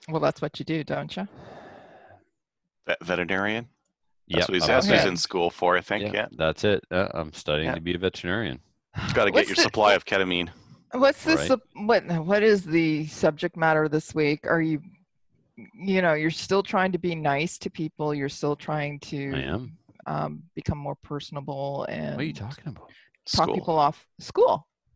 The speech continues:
Speaker 1: Last week it was suicide. This
Speaker 3: Oh,
Speaker 1: week
Speaker 3: it's
Speaker 1: it
Speaker 3: still,
Speaker 1: is.
Speaker 3: it's still freaking suicide, and if it doesn't
Speaker 1: Oh.
Speaker 3: stop soon, I'm gonna sh-, suck, start a shotgun.
Speaker 1: <laughs>
Speaker 3: Jesus Christ.
Speaker 2: I think the
Speaker 3: It's
Speaker 2: course is
Speaker 3: awful.
Speaker 2: supposed to work against that. You're
Speaker 1: Yeah.
Speaker 3: Oh,
Speaker 2: not
Speaker 3: I've read all
Speaker 2: learning
Speaker 3: the
Speaker 2: material.
Speaker 3: interventions. It's all bullshit.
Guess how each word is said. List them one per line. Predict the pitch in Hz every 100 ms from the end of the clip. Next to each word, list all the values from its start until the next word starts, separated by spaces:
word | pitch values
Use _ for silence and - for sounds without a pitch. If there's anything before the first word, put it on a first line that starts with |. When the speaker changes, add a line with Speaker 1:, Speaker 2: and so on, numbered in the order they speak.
| _
Speaker 1:
Last | 175 196 226
week | 233
it |
was | - -
suicide. | 180 160 - 135 147 220 208
This | 147 131 -
Speaker 3:
Oh, | 117
Speaker 1:
week | 147
Speaker 3:
it's | 165
Speaker 1:
it |
Speaker 3:
still, | 147 175
Speaker 1:
is. | - - - _ _
Speaker 3:
it's | - -
still | - 156
freaking | 185 208 196
suicide, | 180 226 262 135 120 135
and |
if | 139
it | 123
doesn't | 131 -
Speaker 1:
Oh. | -
Speaker 3:
stop | 147 127
soon, | - 165
I'm | 190
gonna | 110 90
sh-, | - - - - _
suck, | - - 139 -
start | - 135
a |
shotgun. | 113 135 156 - 80
Speaker 1:
<laughs> | 73 - -
Speaker 3:
Jesus | 110 156 101 71
Christ. | - - 107 156 120 - - - - - -
Speaker 2:
I | 104
think | 131 160
the | 170
Speaker 3:
It's | 127
Speaker 2:
course | 156
is | -
Speaker 3:
awful. | 131
Speaker 2:
supposed | 135 135 131
to | 113
work | 117
against | 117 - 117 117 110 -
that. | 87 71 - _ -
You're | 67 95
Speaker 1:
Yeah. |
Speaker 3:
Oh, | -
Speaker 2:
not | 120 120
Speaker 3:
I've |
read | 127 117
all | 117
Speaker 2:
learning | 170 175
Speaker 3:
the | 160
Speaker 2:
material. | 139 151
Speaker 3:
interventions. | 160 104 78 69 -
It's | 113
all | 170 135
bullshit. | 98 127 - 85